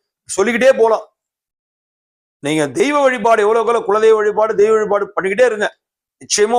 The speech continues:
ஒரு அபிரிதமா வளர்ச்சி இருக்கும். முக்கியமா நீங்க முருகப்பெருமான் வணங்கு. செவ்வா-, மேஷராசிக்காரங்க எல்லாருமே செவ்வாய்க்கிழமை முருகனை, இப்ப நான் முருகன் கோயில பூரா இப்ப கூட்டம் தான்.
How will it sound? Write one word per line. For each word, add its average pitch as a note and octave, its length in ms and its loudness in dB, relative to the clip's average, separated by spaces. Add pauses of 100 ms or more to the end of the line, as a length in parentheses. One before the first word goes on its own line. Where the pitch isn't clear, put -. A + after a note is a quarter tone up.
ஒரு F#3 120 0
அபிரிதமா G3 440 0
வளர்ச்சி F#3 260 -2
இருக்கும். E3+ 240 -6 (380)
முக்கியமா D4 420 0
நீங்க A#3+ 180 -2
முருகப்பெருமான் B3 600 0
வணங்கு. F3+ 240 -2 (200)
செவ்வா-, A#3+ 480 0 (420)
மேஷராசிக்காரங்க G#3 760 0
எல்லாருமே A3+ 440 0 (120)
செவ்வாய்க்கிழமை G#3+ 480 0
முருகனை, A3+ 280 0
இப்ப F3+ 120 -10
நான் D#3+ 160 -4
முருகன் B3 240 0
கோயில A#3 160 2 (100)
பூரா C4+ 300 0
இப்ப F#3+ 180 -8
கூட்டம் A#3+ 280 -2
தான். A3+ 100 -8